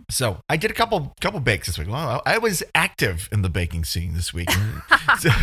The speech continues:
Speaker 1: <laughs> number one, I started, I, I said, "I don't, I have wanted to make a carrot cake. I've, I've always wanted to make one, never tried a carrot cake before." I went and I found some recipes,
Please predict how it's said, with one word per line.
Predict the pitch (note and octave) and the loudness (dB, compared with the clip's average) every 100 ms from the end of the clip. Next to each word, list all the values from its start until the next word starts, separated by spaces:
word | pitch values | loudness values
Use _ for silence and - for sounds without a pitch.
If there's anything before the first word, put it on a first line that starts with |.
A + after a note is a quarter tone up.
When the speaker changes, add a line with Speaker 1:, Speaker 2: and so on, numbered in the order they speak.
| - G3+ G#3 G#3 - | 2 0 -4 -4 -2
Speaker 1:
<laughs> | D3 F3+ D#3+ D#3 E3 C3+ | -2 -2 -6 -8 -6 2
number | D#3+ F3+ B3 | 4 4 2
one, | D#3+ C3 B2 | 2 4 4
I | B2+ | 2
started, | - C#3+ - | 2 2 4
I, | B2 - | 2 2
I | C3 | 0
said, | C#3+ - | -2 -2
"I | F#3+ | -4
don't, | D#4 - - | -2 -6 0
I | D#3+ | 0
have | G#3+ D#3 | 2 4
wanted | D3+ | 4
to | G3 | 4
make | G#3+ | 0
a | D#3 | 0
carrot | F#3+ D3+ | 0 0
cake. | - G2 - _ _ _ - | -2 -4 -6 _ _ _ -4
I've, | A#2+ - | -4 0
I've | A2+ | 0
always | F3+ G#3+ | 0 0
wanted | G3+ | 0
to | F3+ | 2
make | E3 - | 0 2
one, | D#3 D3+ A2 | 0 2 2
never | D3+ - | 2 2
tried | D3+ C3 | 2 2
a | |
carrot | - G#2 - | 0 -2 0
cake | - - | -4 -2
before." | F2+ G2 F#2 F2 _ _ _ - | -4 0 0 -2 _ _ _ 0
I | |
went | A2+ E3 - | 2 2 0
and | C#3 | 0
I | |
found | C3+ C3 C3 | 2 2 -2
some | - A2+ | 0 2
recipes, | A2+ G#2 - A#2+ G#2+ G#2+ - | 2 0 0 2 2 0 -2